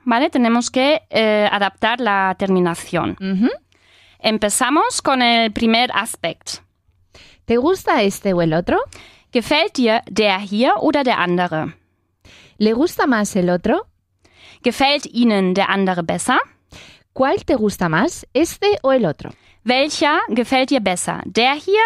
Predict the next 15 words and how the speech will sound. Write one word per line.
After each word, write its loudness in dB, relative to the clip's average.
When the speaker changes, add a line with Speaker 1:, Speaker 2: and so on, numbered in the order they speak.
Speaker 1:
oder 0
der 0
andere? -2
Como 0
hemos 0
trabajado 0
ahora 2
sustantivos 0
en 2
masculino, 2
ves 0
que 0
hemos 0
empleado 2
welcher, -2